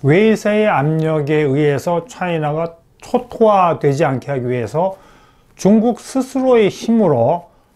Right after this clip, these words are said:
과학기술을 굴게 하자. 이것은 쉽게 말하면 미국이 강력하게 추진하는 유에스 차이나 디커플링,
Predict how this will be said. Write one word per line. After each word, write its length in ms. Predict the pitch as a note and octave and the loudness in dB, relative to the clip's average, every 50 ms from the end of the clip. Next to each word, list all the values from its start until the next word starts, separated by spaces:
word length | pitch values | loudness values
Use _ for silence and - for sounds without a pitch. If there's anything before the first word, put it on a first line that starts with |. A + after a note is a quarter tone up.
| _ _ | _ _
과학기술을 880 | - D3 D3 D#3+ F3 F3 E3 E3 - F#3 E3+ - - D#3+ E3 E3 C#3+ | 0 2 2 4 4 2 0 -2 -4 -6 -6 -4 -2 -2 -2 -2 -4
굴게 360 | - - C#3+ C#3+ C3+ C#3 C#3+ | -4 -2 -2 -2 -2 -2 -2
하자. 520 | B2 A#2 A2+ G#2+ A#2+ B2+ A2 G2+ F#2+ F2 - _ _ _ _ _ _ _ _ _ - | -2 -4 -6 -4 -4 -4 -4 -4 -6 -10 -16 _ _ _ _ _ _ _ _ _ -2
이것은 460 | D3+ D#3 D#3+ F3+ E3 C3+ F3+ F#3+ F3+ | 0 2 4 2 2 2 0 -2 -2
쉽게 340 | - - F3 - - E3+ E3 | -4 -6 -6 -4 -2 -2 -2
말하면 600 | D3+ D3 C#3 C#3 C#3+ D3+ D#3 F3 F3 C#3+ C3 B2+ | -2 -2 -2 -2 -4 -4 -4 -6 -8 -8 -4 -2
미국이 420 | D3 G3+ A3 G3+ G3+ G#3 A3 G#3+ | 0 0 2 0 0 -2 -2 -4
강력하게 880 | A3 - - - F3+ G#3 A3 A3+ A3 - - - - F#3+ F#3 G3+ F#3+ G3 | -6 -12 -8 -2 0 2 2 2 2 -2 -4 -6 -4 -2 0 0 -2 -2
추진하는 640 | - - F#3+ F3 F3 F3 E3+ E3+ F3+ G3+ G3+ E3+ - - - | -4 -8 -8 -6 -2 -2 -2 -2 -2 -4 -6 -8 -12 -10 -6
유에스 560 | D3+ F3 G#3+ A3+ A3+ A3 A3 A3 - - _ | -2 0 2 2 2 2 0 -2 -6 -16 _
차이나 580 | - - - F#3+ G3 G3 F#3+ G3 G3 - C#3+ - | -16 -10 -6 -4 -2 -2 -2 -2 -2 -4 -6 -6
디커플링, 800 | _ - G3+ G3 - - F3 - - - C3+ A#2+ A#2 C#3+ E3+ | _ -2 -2 -2 -2 -2 -4 -2 -2 -4 -4 -4 -4 -6 -10